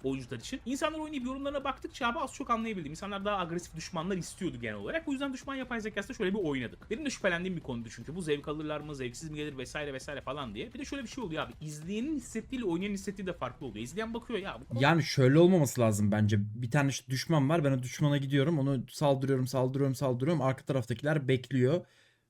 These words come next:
Speaker 2: fa-, gibi bir şey olmaması lazım. Yani sürekli ben onlara gidiyorum değil. Bir, bir kaos olması lazım bir noktada. Anladın mı?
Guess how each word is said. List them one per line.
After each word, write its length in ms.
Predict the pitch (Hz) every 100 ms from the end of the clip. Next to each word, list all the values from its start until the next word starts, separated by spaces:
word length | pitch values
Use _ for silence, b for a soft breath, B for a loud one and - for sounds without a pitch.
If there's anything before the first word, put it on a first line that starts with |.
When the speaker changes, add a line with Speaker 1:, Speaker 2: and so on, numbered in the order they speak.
| _ _
Speaker 2:
fa-, 180 | 147
gibi 180 | 123 131
bir 40 | 131
şey 140 | 202
olmaması 380 | 165 123 107 110
lazım. 300 | 101 95 101
Yani 140 | 107
sürekli 400 | 107 123 160 143
ben 120 | 135
onlara 260 | 143 151 151
gidiyorum 500 | 135 131 147 147 143
değil. 180 | 202 254 - _ _ _
Bir, 120 | 135 -
bir 180 | 135 151
kaos 420 | - 160 180 156 - - - -
olması 420 | 127 117 107 107
lazım 340 | 101 101 101
bir 80 | 101
noktada. 440 | 95 - 90 - 104 _ _ _
Anladın 280 | - 139 233
mı? 140 | 104